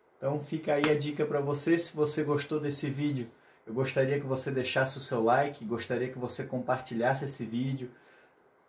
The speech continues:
Gostaria também que você se inscrevesse nesse canal,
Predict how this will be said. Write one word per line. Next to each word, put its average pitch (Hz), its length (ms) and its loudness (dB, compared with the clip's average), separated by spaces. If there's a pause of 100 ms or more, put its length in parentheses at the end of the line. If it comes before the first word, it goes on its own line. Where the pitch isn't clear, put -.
Gostaria 143 440 4
também 151 280 2
que - 40 -12
você 151 300 0
se 180 160 0
inscrevesse 165 760 2
nesse 147 280 -2
canal, 143 520 4